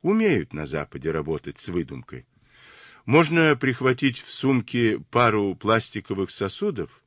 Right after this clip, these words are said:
с минералкой, заранее намешав туда уксуса,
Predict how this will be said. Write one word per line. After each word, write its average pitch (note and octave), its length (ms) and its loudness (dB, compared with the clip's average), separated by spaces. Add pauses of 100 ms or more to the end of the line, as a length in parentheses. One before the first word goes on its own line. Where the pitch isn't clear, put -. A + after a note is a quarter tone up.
(140)
с - 160 -12
минералкой, F2+ 720 -2 (400)
заранее E3 540 2
намешав C#3+ 500 -2
туда A#2+ 320 -2
уксуса, - 580 -14